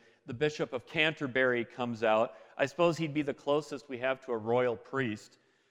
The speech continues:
but that's still not in America. And, um, so, but how to unpack this? Priests in the Old Testament, uh, priests in the Old Testament and even into Jesus' time,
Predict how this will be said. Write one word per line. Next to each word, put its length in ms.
but 180
that's 240
still 200
not 240
in 100
America. 600
And, 560
um, 180
so, 300
but 220
how 160
to 140
unpack 540
this? 360
Priests 420
in 100
the 140
Old 300
Testament, 580
uh, 380
priests 240
in 60
the 80
Old 180
Testament 500
and 140
even 380
into 200
Jesus' 680
time, 380